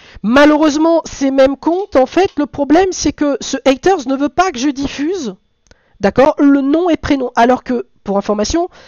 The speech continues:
quand vous créez un nom, un prénom, juste sur le site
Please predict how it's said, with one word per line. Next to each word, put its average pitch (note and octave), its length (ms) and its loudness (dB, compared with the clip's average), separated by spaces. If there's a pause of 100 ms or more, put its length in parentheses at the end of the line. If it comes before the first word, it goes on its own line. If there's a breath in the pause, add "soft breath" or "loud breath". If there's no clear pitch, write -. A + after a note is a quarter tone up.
(400 loud breath)
quand C#4+ 160 2
vous C#4+ 160 -4
créez E4 320 2 (120)
un B3 160 2
nom, C4+ 240 -2
un A3+ 120 2
prénom, A#3+ 300 0 (180)
juste A3 280 -6
sur D4 120 -2
le C4+ 80 0
site - 400 -8